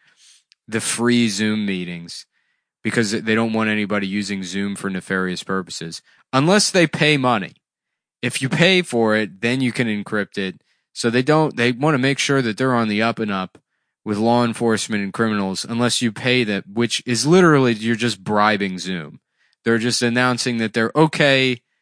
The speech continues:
with, with criminal behavior on Zoom as long as you bribe them to do it.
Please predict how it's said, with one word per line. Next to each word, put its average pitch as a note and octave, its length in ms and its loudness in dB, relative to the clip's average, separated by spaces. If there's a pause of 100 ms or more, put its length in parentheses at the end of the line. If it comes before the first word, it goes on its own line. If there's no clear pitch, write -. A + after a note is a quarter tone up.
(340)
with, A#2 340 -2 (140)
with A2+ 240 0
criminal C#3 400 2
behavior A2 500 2
on G2+ 160 0
Zoom G2+ 320 -2
as F#2+ 160 -6
long A2 220 0
as G#2 120 -2
you G2+ 120 -2
bribe G2 500 0
them F#2 240 -4
to F3+ 100 -4
do E2+ 260 -6
it. - 200 -18